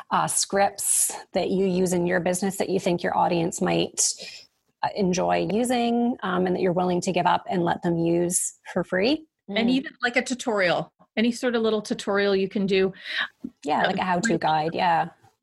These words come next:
Speaker 2: And it wouldn't hurt to, if you had one idea for content, some people are going to maybe be more drawn to a printable where someone else might be more drawn to the audio or video.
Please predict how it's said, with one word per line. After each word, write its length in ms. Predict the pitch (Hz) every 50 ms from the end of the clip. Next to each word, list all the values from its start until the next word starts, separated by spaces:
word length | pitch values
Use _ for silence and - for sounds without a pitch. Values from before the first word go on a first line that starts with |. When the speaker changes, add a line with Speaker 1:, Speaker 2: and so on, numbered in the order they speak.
| _ -
Speaker 2:
And 120 | 240 247
it 120 | 262 247
wouldn't 280 | 262 311 330 330 330 302
hurt 240 | 285 320 320 277 -
to, 140 | - 302 285
if 360 | 269 - 262 247 247 240 -
you 120 | 254 247 233
had 200 | 269 285 254 226
one 300 | 220 233 240 254 247 247
idea 460 | - 226 233 190 208 220 214 220 226
for 180 | 226 - 226
content, 720 | 196 - - 208 208 226 226 - 226 180 170 185 - - - - - -
some 260 | - - - 269 277
people 320 | 277 320 302 285 294 262 240
are 80 | 226
going 260 | 208 - 226 220 214 208
to 200 | 202 196 190 - - _ _ _ _ -
maybe 240 | 208 214 202 214 185
be 160 | 170 214 -
more 320 | 208 202 196 202 208 196
drawn 400 | 180 - 175 175 175 185 202 208
to 140 | 208 - 208
a 60 | 170
printable 720 | 175 - - 233 233 240 254 190 202 190 180 185 185 185 - - - _ _
where 140 | 196 190
someone 420 | 185 - - 226 208 196 196 190 185
else 240 | 180 185 - - -
might 240 | 196 175 - -
be 100 | - 196
more 220 | 190 185 175 175 175
drawn 420 | 170 - 185 175 170 175 170 175 170
to 140 | - -
the 280 | 175 185 185 175 165 - - -
audio 420 | 165 165 175 185 180 175 170 170
or 100 | 123 156
video. 480 | 170 208 202 190 180 165 - - -